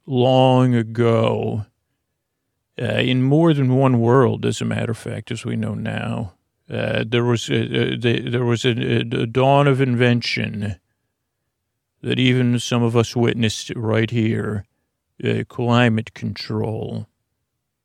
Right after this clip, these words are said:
where you could control the temperature indoors, uh,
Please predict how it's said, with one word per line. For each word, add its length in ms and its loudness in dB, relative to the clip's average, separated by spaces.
where 320 -2
you 140 -2
could 180 -2
control 560 2
the 100 2
temperature 640 0
indoors, 1000 0
uh, 380 0